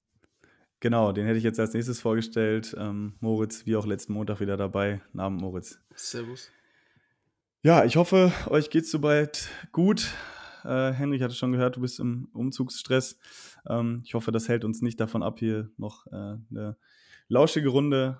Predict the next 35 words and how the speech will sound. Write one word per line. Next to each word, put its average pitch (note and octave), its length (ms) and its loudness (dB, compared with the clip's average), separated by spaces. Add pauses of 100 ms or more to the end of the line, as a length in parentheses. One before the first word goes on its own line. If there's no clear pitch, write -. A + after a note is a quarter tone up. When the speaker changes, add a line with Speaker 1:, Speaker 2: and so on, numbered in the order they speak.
Speaker 1:
ähm, B2 240 -4
zusammenzusitzen A#2+ 760 -2
und G2+ 100 -4
ein A2+ 80 2
bisschen A2+ 320 -2
über A2 360 -2 (340)
Football - 400 4
zu A#2 120 -4
quatschen. A2+ 500 0 (960)
Ganz D3 260 2
kurz E3 300 2
vielleicht C3 320 2
noch A#2+ 100 -2
vorher, C3 340 4
bevor A#2+ 360 0
wir A#2 80 0
dann A#2 120 2
auch, A2 400 -4
ähm, G#2+ 600 -6
auf A2+ 180 -6
das - 380 -6
Game A2+ 280 2
kommen. B2 300 0
Wir A2 80 2
hatten A2 220 0
über G#2+ 180 -2
das G#2+ 160 -4
Spiel A2 240 0
gegen G#2 220 0
die G#2 80 -2
Bears G#2+ 480 -2 (120)
ja G#2 120 -4
schon A2 180 -6
ausführlich, A2 640 -2
ähm, G#2+ 380 -6